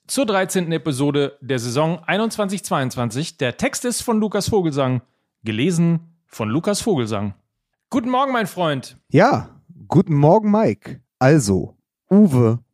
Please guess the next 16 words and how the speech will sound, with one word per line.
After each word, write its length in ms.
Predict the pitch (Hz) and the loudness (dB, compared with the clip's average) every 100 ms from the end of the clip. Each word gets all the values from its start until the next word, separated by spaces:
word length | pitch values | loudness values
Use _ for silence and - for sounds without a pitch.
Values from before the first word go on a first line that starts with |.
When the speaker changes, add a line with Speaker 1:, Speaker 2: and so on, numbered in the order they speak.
| _ | _
Speaker 2:
Mojela 800 | - 127 143 139 143 120 95 - _ _ - | -4 2 4 6 4 2 -2 -10 _ _ 4
oder 420 | 175 233 220 208 _ _ | 6 6 2 -4 _ _
Der 220 | 98 107 | -8 0
Auge 440 | 113 151 135 120 107 _ _ | 4 4 4 0 -2 _ _
von 240 | - 160 | -2 0
Mordor. 500 | 151 123 104 90 80 _ _ _ _ _ _ | 2 2 0 -2 -10 _ _ _ _ _ _
Leute, 460 | 117 156 139 104 - _ _ | 2 2 2 -2 -8 _ _
es 220 | - 151 | -2 0
war 160 | 120 170 | 2 2
ja, 240 | 247 294 285 - | 2 0 -4 -10
wie 180 | 135 160 | 0 2
der 120 | 160 | 4
Ostberliner 640 | 196 - - 208 208 196 | 4 2 0 0 2 2
sagt, 320 | 151 160 - _ _ | 2 2 0 _ _
Halloween 500 | 131 202 170 135 127 | 4 6 6 4 2
gewesen. 600 | 107 113 117 110 95 - | 0 0 0 -2 -6 -12